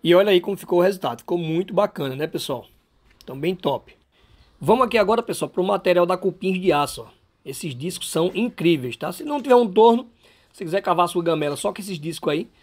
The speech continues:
você consegue escavar, tá? Esse aqui é da linha Diamante Negro, tá, pessoal? Da linha Roboto. Lembrando que a Cupins de Aço no disco dezesseis, no grão dezesseis,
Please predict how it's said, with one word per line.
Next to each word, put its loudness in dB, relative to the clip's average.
você -10
consegue -4
escavar, 0
tá? -10
Esse 0
aqui -4
é -6
da 2
linha -8
Diamante -2
Negro, 4
tá, -4
pessoal? -6
Da -6
linha -6
Roboto. -2
Lembrando 2
que 0
a 6
Cupins -4
de 6
Aço 2
no 0
disco -8
dezesseis, 0
no -4
grão -2
dezesseis, 0